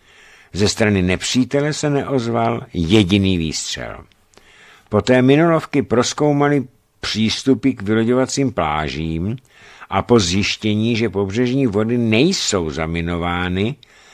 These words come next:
vyrazily vlny obojživelních traktorů L V T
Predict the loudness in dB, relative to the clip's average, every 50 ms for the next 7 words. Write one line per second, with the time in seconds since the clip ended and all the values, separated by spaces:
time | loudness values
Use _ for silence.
0 | -20 -20 -20 -18 _ -4 0 2 4 4 4 2 2 2 2 4 4 4 4 4
1 | 4 4 4 4 2 0 0 -2 0 2 2 2 2 2 2 2 4 2 2 2
2 | 2 0 -2 -4 -6 -4 -4 -4 -4 -4 _ -2 0 0 2 0 -2 -4 -8 -10
3 | -14 _ _ _ _ _ _ _ _ _ _ _ -4 0 0 2 2 2 2 0
4 | -2 -4 -6 -6 -6 -4 -2 -2 -2 -2 -2 -2 -4 -4